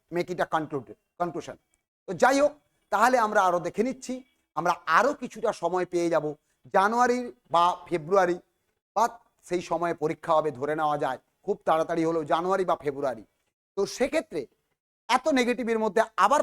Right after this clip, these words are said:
পজিটিভ চিন্তাভাবনা, সময় তো গেছেই, কিছু তো করার নেই, সিস্টেমের মধ্যে থেকেই আমাদেরকে এই পরীক্ষায় অংশগ্রহণ করতে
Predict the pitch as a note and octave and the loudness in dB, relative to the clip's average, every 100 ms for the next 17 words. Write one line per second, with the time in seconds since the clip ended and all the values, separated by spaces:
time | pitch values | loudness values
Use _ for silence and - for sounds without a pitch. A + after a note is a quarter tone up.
0 | - A3+ G#3+ A3 - G3 F#3+ F#3 F3+ E3+ | 2 0 -2 -6 -8 -2 2 2 2 -4
1 | - _ _ _ _ - A3+ C#4 C#4 G3+ | -6 _ _ _ _ -6 -4 0 0 2
2 | F#3 E3+ A3 F#3 A#2+ _ _ - F3+ A#3 | 2 2 2 0 -2 _ _ -16 -8 -4
3 | A#3 E3+ F#3 A3 B3 A#3+ - _ _ _ | -2 2 4 4 0 -4 -8 _ _ _
4 | _ - E4 - D4+ C#4+ A#3 A#3 F#3 A#3+ | _ -4 -4 -2 0 0 0 0 0 0
5 | G#3 A3 D4 D#4+ - G3+ G#3 G3+ G#3+ G3+ | -2 -4 -4 -4 -4 -2 0 2 0 0
6 | A3 G#3+ G#3+ _ _ _ G#3 A#3+ - G3+ | -2 -2 -2 _ _ _ -2 -2 0 0
7 | G3+ - F#3+ - - F#3+ A3 A#3+ A3 G#3+ | 0 0 -2 0 -4 -6 -2 -2 2 2
8 | G#3+ G#3+ G#3+ - | 2 -2 -4 0